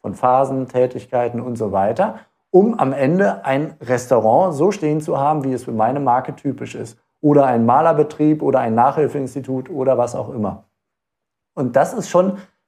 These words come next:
der erste, die erste Etappe beispielsweise, dass man einfach ein bestehendes Konzept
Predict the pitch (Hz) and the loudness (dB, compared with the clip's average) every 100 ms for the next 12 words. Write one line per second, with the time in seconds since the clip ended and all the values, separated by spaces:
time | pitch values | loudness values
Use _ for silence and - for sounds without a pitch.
0 | - 143 139 160 - 180 143 151 165 180 | -8 -4 2 2 0 -4 -2 0 0 0
1 | 170 156 156 202 185 127 101 98 120 117 | -4 -4 -2 -2 -2 -2 -2 -2 -6 -8
2 | 113 101 127 185 233 - _ _ _ 127 | -2 0 0 0 -2 -10 _ _ _ -6
3 | 117 135 156 180 - 113 117 139 170 - | -2 0 0 -4 -6 -4 -2 -2 -4 -4
4 | - 110 135 170 - 117 - 117 110 131 | -4 -2 -4 -8 -8 -8 -4 -2 0 0
5 | 180 254 - - 110 95 156 185 - | -2 -4 -10 -6 -6 -2 -2 -2 -4